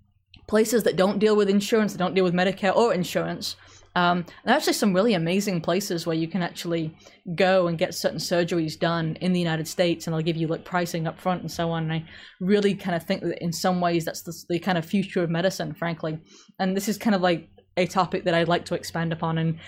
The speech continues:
in its own show. But yeah, there are some clinics that you can actually go to for, uh, I, I d-, I'm trying to be careful how I put this, but for, for certain medicine where it's not an emergency, but you need it to be done,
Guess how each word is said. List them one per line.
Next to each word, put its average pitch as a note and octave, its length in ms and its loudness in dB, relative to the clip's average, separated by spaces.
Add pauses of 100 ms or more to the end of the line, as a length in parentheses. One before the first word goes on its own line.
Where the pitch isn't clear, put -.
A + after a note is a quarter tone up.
(140)
in G3+ 100 2
its F#3 160 0
own F#3+ 220 2
show. F3+ 480 -2 (360)
But F#3+ 300 2
yeah, F3+ 160 4
there E3+ 140 0
are F3 80 2
some F#3 200 -2
clinics F#3 360 -4
that - 80 -6
you D#3+ 80 -8
can E3 160 -4
actually - 240 -4
go E3+ 180 0
to E3 500 -2
for, D#3+ 560 0 (560)
uh, E3 420 -2 (2000)
I, G#3 140 2
I G#3 120 4
d-, A3+ 60 4 (440)
I'm G#3 180 0
trying A3+ 200 4
to A3+ 80 0
be B3 80 4
careful B3 340 4
how F#3+ 180 4
I F#3+ 40 2
put G#3+ 140 0
this, G3 140 0
but G#3 140 0
for, B3 100 0
for A#3 240 0
certain B3 260 2
medicine A3 420 4
where F#3+ 180 4
it's F#3 120 -4
not G3+ 100 2
an F3 60 -2
emergency, F3 600 -2 (420)
but F#3+ 120 2
you F#3 80 0
need F3+ 140 2
it - 120 -4
to F3+ 80 -4
be D#3+ 120 -2
done, D#3+ 440 -4